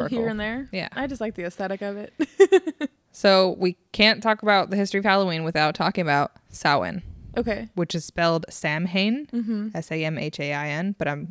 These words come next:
Speaker 1: it's Samhain is how you pronounce it.
Speaker 2: Mm-hmm.
Speaker 1: It was a festi-, festival celebrated by ancient Celts about two thousand years ago.
Speaker 2: Wow.
Speaker 1: It generally fell on October thirty-first in our calendar.
Speaker 2: Mm-hmm.
Speaker 1: And that's when the days started getting shorter.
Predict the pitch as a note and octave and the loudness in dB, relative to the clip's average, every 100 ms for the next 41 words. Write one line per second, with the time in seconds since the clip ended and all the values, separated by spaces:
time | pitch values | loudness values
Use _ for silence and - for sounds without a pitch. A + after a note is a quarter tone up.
0 | - D#3+ - D#3 D3+ D3 D3+ D3+ D3+ D3+ | -8 -10 -4 -2 0 -2 -6 -6 -6 -6
1 | D3 E3+ B3 - - A#3+ A3+ G#3 - _ | -8 -4 -4 -4 -6 -6 -4 -8 -14 _
2 | _ - G#3 A3 B3 B3+ D4+ C4+ - - | _ -2 0 4 4 2 0 -4 -6 2
3 | B3 - F3 D#3+ - F3+ F#3+ F#3+ F#3 F#3 | 2 4 0 0 2 4 4 4 2 0
4 | - F#3 - E3+ - D#3 - - _ F3 | -2 -4 -4 -4 -2 -2 -4 -18 _ -6
5 | E3 - - A#3 - F3 F#3+ F#3+ F3+ C#3+ | -6 -4 -4 -4 -4 -2 -2 0 -2 -4
6 | D#3 - - - G#3+ G#3 - - - _ | -8 -10 -12 -14 -6 -4 -4 -6 -12 _
7 | _ _ _ _ G3+ F#3 F3+ G#3+ C4 C#4+ | _ _ _ _ -2 4 4 4 2 2
8 | F#3+ E3+ D#3+ - F3 E3+ F3+ E3 F3 E3 | 2 2 2 -2 -4 -4 -2 -2 -2 -2
9 | D#3 E3 D3 D3 - D#3 D3 D#3 - A#1 | -4 -4 -4 -6 -8 -6 -4 -4 -4 -10
10 | - - G3 - - B3+ A#3 G3+ A3 _ | -8 -8 -8 -10 -10 -6 -6 -8 -12 _
11 | - F3+ F3+ G#3 G#3 E3+ F3 - E3 E3 | -2 0 2 2 4 4 4 2 0 0
12 | C#3+ D#3+ - C4 - | -4 -2 0 0 -2